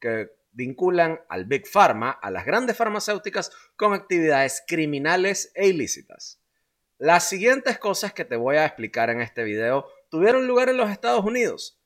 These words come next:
Las prácticas ilegales de los conglomerados farmacéuticos son más comunes de lo que la gente cree y van desde mercadear de forma ilegal ciertas medicinas, la malinterpretación deliberada de estudios médicos,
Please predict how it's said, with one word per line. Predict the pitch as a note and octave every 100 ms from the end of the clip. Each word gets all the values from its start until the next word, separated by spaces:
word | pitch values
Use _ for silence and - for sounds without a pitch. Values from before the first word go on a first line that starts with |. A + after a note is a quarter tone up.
| _ _
Las | G#2+ B2+ -
prácticas | G#3+ B3 C4 B3+ A#3
ilegales | A3 D#3 D3+ F#3+ F3+
de |
los | F3 -
conglomerados | C3 B2 A2 A2+ D3 F3+
farmacéuticos | F3+ D#3 D#3 G3+ - A2 F#2+ - _ _
son | - G3 G#3+
más | A3+
comunes | - G3 G3+ F#3 A#2
de | A#2+
lo | -
que |
la | G#2+ G2
gente | A2 G#2 G#2+
cree | B2 G#2 F2+ - _ _
y | C3
van | C#3+ D#3+ A#2 G2+
desde | G#2+ G#2+
mercadear | A2 A2 - G#2+ B2 D3
de | F3+
forma | F3 F#3 F#3+
ilegal | F3 D#3 C#3+ G#2
ciertas | C#3+ - F3+
medicinas, | F#3+ F3+ E3+ G#3 A#3+ - _ _ -
la | C3 C#3
malinterpretación | C3+ C3 B2 A#2+ A2+ - A2+ G#2+ - B2+ C3+
deliberada | D#3+ E3 C#3 C3 C3 C#3 B2 G#2
de | G2+ F#2+
estudios | - G#2 G#2 G2
médicos, | B2+ G#3+ A#3 B2 A#2+